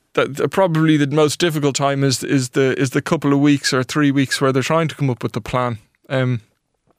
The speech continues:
maybe it's just the way I'm wired that it's, I wanna know how I'm go-, maybe gonna get better, or can I get better, or are you gonna tell me how long I'm gonna be here for?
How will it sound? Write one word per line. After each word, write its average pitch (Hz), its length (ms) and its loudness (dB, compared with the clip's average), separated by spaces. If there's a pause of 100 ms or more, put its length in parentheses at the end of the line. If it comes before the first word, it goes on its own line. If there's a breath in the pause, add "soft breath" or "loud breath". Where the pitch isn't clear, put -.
(240)
maybe 135 240 0
it's - 140 -4
just 139 220 -4
the 139 80 0
way 135 120 2
I'm 131 120 -2
wired 135 380 0
that 123 160 0
it's, - 260 -8 (320)
I - 80 -2
wanna 131 240 0
know 131 480 0 (520)
how 139 460 -2 (360)
I'm 135 160 -2
go-, 131 220 -2
maybe 143 480 2
gonna 143 280 0
get 143 180 -2
better, 156 300 -2 (280)
or 127 280 0 (120)
can 151 180 -4
I 156 80 -4
get 156 180 -8
better, 156 380 0
or 135 380 2
are 131 100 0
you 131 160 0
gonna 131 200 -2
tell 135 220 -4
me 135 240 -2 (400)
how 135 140 -4
long 135 200 -2
I'm 131 160 -6
gonna 131 240 -2
be 139 180 2
here 147 140 2
for? 160 280 -2